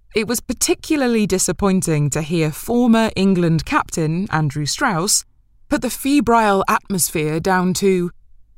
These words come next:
"People who don't normally come to Lord's." Given the behaviour of the members, who do normally come to Lord's,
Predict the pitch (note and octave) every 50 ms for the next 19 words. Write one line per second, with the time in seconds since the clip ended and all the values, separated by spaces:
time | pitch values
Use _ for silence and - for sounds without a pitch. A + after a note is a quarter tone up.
0 | - _ - F4+ F#4+ F#4+ - F4+ E4 C#4+ B3+ C#4+ C#4+ C4 C4+ B3+ A#3+ A3+ A3+ A#3+
1 | C4 C#4 A#3+ G3+ D3 C#3+ D3 D#3 - A3 G#3+ G#3+ G#3 - B3+ B3 A#3+ C4+ C#4+ C#4
2 | G#3+ D3+ C#3 C#3 - - - - - - _ _ _ _ _ _ _ _ _ _
3 | _ _ _ _ _ _ _ _ _ _ E3+ G#3+ A3 D#3+ E3+ E3 D#3+ D3 D#3+ -
4 | D#3+ F3+ G3 F#3+ F#3 E3 D3 D#3+ D3 D3 C#3+ - D#3 C#3+ C3 C3+ D3+ D3 D3+ F3+
5 | A#3 B3 A3+ G3 C#3+ C3 B2+ B2+ C3 E3 G#3 G#3 - - - - - - - -
6 | - - - F3+ D3 C#3 C3+ G3+ A#3 A3 C3+ B2 C#3+ G3 B3+ D#4+ - - - -
7 | - C#3 D#3+ G3 G#3+ F3+ C#3 B2 A#2+ B2+ C3 - A3+ - - - F3+ D3 D#3 D3+
8 | C3 D#3 C3 B2 C#3 A3+ B3+ D#3+ B2 D#3+ A3 - - - - -